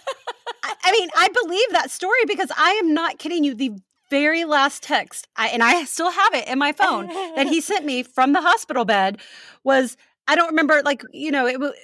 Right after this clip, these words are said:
Speaker 1: we were talking about serious stuff, I'm sure, texting back and forth. And he goes, "Just remember that this is your niece." And then he sent me the
Speaker 2: <laughs>
Speaker 1: picture of Zatara when she was a baby, when you found her in the pool. And she's like this tiny little thing hanging off the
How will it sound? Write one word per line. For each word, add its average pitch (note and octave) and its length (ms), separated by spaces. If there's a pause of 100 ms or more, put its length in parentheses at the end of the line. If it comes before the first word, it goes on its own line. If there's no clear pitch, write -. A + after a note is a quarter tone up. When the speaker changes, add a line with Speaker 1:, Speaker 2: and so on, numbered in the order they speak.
(140)
Speaker 1:
we D4+ 200
were D4+ 80
talking D4 320
about B3+ 280
serious C#4 440
stuff, F#3 260
I'm G#3+ 100
sure, G#3 300
texting A3 400
back G3 180
and G#3+ 80
forth. C4+ 200 (320)
And B3 100
he C#4+ 80
goes, G#3+ 180
"Just C#4+ 300
remember D4 560 (240)
that A#3 240
this G#3 180
is G#3+ 140
your A3+ 100
niece." G#3 440 (200)
And D4+ 140
then D4+ 60
he F4 100
sent B4 260
me F4 80 (180)
the C4+ 240
Speaker 2:
<laughs> - 40
Speaker 1:
picture E4+ 680 (460)
of C#4 120
Zatara E4+ 640
when D4 140
she - 140
was D4 100
a C#4+ 60
baby, D4+ 480
when C4+ 180
you C#4 80
found D4 340
her D4+ 100
in C4+ 140
the C4 80
pool. F#4 320
And C4+ 120
she's C#4+ 160
like C4 140
this C#4+ 160
tiny E4 400
little D#4 180
thing F4 240
hanging C#4+ 340
off C#4+ 200
the B3+ 180